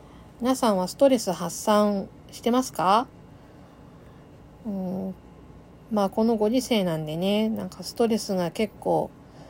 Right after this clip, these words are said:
溜まりやすい、あの、あれですよね。うん。私のカラオ-、あ、あ、カラオケとか、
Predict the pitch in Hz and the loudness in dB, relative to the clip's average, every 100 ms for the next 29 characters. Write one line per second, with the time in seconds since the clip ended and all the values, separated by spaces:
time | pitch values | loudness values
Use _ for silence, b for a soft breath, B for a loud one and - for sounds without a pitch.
0 | B B B - - - - 190 214 214 | B B B -20 -20 -18 -6 2 2 4
1 | 220 220 - 269 254 220 190 185 - - | 4 2 0 0 2 0 -2 -8 -14 -20
2 | - - - - - - - - - 175 | -20 -20 -20 -20 -18 -18 -18 -20 -14 -10
3 | 165 156 185 190 175 175 160 190 214 214 | -8 -4 -2 -2 -2 -4 -2 0 0 -2
4 | - - B B B B - - 175 175 | -14 -20 B B B B -14 -6 -4 -2
5 | 165 160 156 190 - - - - - B | -2 -4 -8 -12 -16 -20 -20 -20 -20 B
6 | B B B B B B B - - - | B B B B B B B -20 -20 -20
7 | - - - - 240 247 - 262 285 294 | -20 -20 -20 -4 -2 0 0 2 6 6
8 | 240 - 214 240 254 247 - - 214 190 | 6 2 4 6 4 2 -8 -12 -8 -8
9 | - 208 180 - 202 254 269 - 277 269 | -6 -6 -4 0 4 4 2 0 0 0
10 | 240 185 165 - | 4 4 4 -2